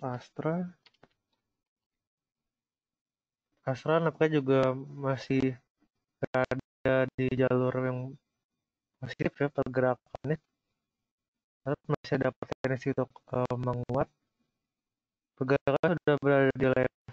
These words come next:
harganya sudah berada di level, eh, M A sembilan.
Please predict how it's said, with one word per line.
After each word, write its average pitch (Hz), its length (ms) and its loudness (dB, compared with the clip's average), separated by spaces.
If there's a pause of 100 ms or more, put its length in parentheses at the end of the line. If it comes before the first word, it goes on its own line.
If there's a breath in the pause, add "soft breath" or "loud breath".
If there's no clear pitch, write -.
(140)
harganya 139 400 4
sudah 147 160 4
berada 131 160 -2
di 131 160 4
level, 147 320 0
eh, 127 600 0 (1000)
M - 80 -4
A 135 80 0
sembilan. 131 560 0